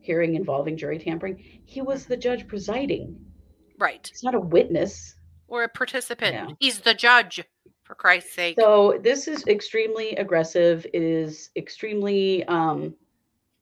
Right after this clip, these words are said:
Speaker 1: it's a very long shot
Speaker 2: Mm-hmm.
Speaker 1: at this point.
Speaker 2: Yep. Three hundred pages on a very long shot. They must have a
Speaker 1: Yeah.
Speaker 2: lot of assistants and law students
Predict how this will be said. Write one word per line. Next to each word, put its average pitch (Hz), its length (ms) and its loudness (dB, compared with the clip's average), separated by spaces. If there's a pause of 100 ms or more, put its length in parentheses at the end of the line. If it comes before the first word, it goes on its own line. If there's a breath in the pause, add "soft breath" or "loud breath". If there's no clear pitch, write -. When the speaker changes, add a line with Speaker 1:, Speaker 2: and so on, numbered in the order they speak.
(580)
Speaker 1:
it's 170 180 -8
a 143 40 -6
very 151 380 -2
long 131 220 -8
shot - 300 -14 (400)
Speaker 2:
Mm-hmm. 147 260 -20 (460)
Speaker 1:
at - 140 -14
this - 120 -20
point. - 260 -18 (680)
Speaker 2:
Yep. - 220 -20 (1500 soft breath)
Three 254 200 -14
hundred 254 300 -8
pages 190 400 -10
on 160 140 -10
a 170 40 -14
very 175 280 -4
long 165 260 -12
shot. 151 400 -10
They 240 100 -6
must 349 240 -14
have 202 260 -2 (100)
a 156 300 -8
Speaker 1:
Yeah. 165 100 -10
Speaker 2:
lot 233 320 -2
of 208 500 -8 (600 soft breath)
assistants - 840 -14 (580)
and 156 580 -8 (180)
law 214 200 -2
students 208 640 -12